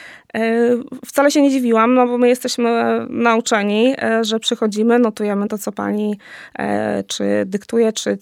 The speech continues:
przepisujemy z tablicy. I tak naprawdę to dla dzieciaków niektórych to jest koniec lekcji.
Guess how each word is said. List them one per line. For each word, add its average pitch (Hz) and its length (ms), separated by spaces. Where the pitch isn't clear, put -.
przepisujemy 214 560
z - 80
tablicy. 214 520
I 233 100
tak 233 180
naprawdę 247 460
to 233 120
dla 247 200
dzieciaków 240 460
niektórych 247 380
to 233 120
jest 240 160
koniec 240 300
lekcji. - 520